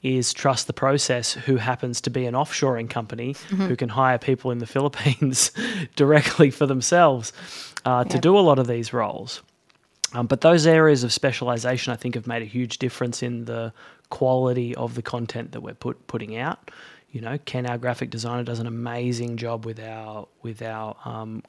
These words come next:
Speaker 1: graphics and our images and our text overlays and all of the bits and pieces that he does. Um, Leanie does an amazing job with editing the videos. Uh, we've got,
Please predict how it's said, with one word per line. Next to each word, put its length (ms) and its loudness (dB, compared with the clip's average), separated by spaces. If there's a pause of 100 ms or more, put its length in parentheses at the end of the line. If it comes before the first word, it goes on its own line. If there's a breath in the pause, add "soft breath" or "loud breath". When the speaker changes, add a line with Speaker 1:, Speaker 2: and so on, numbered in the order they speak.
Speaker 1:
graphics 540 -2
and 300 -8 (360 soft breath)
our 140 -6
images 680 2
and 100 -6
our 140 -12
text 340 -2
overlays 460 -2
and 100 -8
all 160 -2
of 140 -6
the 80 -12
bits 220 -8
and 80 -20
pieces 320 -6
that 100 -10
he 140 0
does. 400 0 (640 soft breath)
Um, 480 -6 (1120)
Leanie 320 2
does 180 4
an 60 -2
amazing 420 0
job 200 0
with 120 -6
editing 340 -2
the 60 -12
videos. 840 2 (520 loud breath)
Uh, 400 -2
we've 280 2
got, 320 2